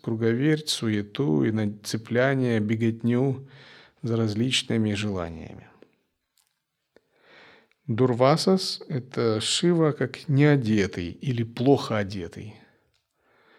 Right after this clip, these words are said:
Неодетый и плохо одетый, если одежда указывает на атрибуты имени и формы, то Шива плохо одет в том смысле, он плохо скрывает свою недвойственную природу.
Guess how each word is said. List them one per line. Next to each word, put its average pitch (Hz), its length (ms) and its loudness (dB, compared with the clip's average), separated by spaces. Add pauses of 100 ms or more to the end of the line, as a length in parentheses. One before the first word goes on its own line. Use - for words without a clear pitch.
(1080)
Неодетый 139 680 4
и 127 40 2
плохо 131 380 0
одетый, 165 480 0
если 120 320 -2
одежда 113 540 2
указывает 107 680 -2
на 104 160 -2
атрибуты 104 640 -4
имени 95 380 -4
и 92 40 -8
формы, 156 480 2
то 113 240 2
Шива 175 560 6
плохо 165 420 4
одет 156 300 6
в - 80 -8
том 151 180 6
смысле, 170 460 6
он 151 120 6
плохо 170 360 8
скрывает 151 600 6
свою 135 360 4
недвойственную 120 840 2
природу. 117 600 0